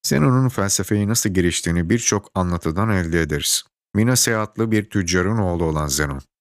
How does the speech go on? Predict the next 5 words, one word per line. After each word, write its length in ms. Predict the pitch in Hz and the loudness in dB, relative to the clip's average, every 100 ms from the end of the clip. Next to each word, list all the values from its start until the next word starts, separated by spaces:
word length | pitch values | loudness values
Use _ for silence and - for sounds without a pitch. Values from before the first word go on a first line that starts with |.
| _ _ _ | _ _ _
Fenike'den 680 | - 156 170 147 139 143 139 _ _ - | -6 -4 -2 -2 0 -2 -4 _ _ 0
lal 280 | 107 143 180 | 2 2 -2
kumaşlar 560 | - 113 104 - 92 | -4 0 0 0 -2
alır 380 | 78 67 - - _ _ | -2 -4 -8 -10 _ _
ama 380 | 151 160 156 143 | -2 0 0 -2